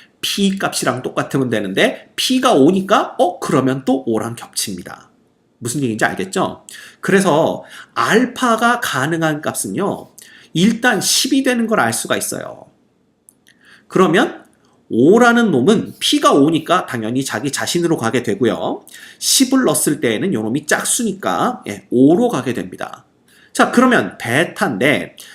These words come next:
베타에 대해서는 어떻게 생각할 수가 있냐면 나 조건에 의해서 베타에 의해서 새로 만들어지는 원소가 다시 이 안에 있으려면요. 걔는 오가 되거나 십이 되거나,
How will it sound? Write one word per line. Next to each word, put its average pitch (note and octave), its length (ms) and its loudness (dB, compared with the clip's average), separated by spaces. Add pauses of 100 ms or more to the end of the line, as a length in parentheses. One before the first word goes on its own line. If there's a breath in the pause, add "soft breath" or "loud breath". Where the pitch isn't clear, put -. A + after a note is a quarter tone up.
(120)
베타에 G#3+ 880 2
대해서는 C3+ 480 2
어떻게 F#3+ 380 -4
생각할 E3 340 -2
수가 C3+ 200 -2
있냐면 A2+ 600 -2 (380 loud breath)
나 A#2 380 2
조건에 A#3+ 420 0
의해서 G#3 520 4
베타에 A3+ 480 2
의해서 F#3+ 240 6
새로 C4+ 360 2
만들어지는 E3 680 0
원소가 D#3+ 800 0 (260 loud breath)
다시 - 440 2
이 E3 280 -2
안에 C3 260 -2
있으려면요. G#2+ 880 -4 (360 loud breath)
걔는 D#3+ 460 0 (320 soft breath)
오가 F3+ 520 4
되거나 C3+ 420 2
십이 A3+ 440 -2
되거나, C#3+ 520 -2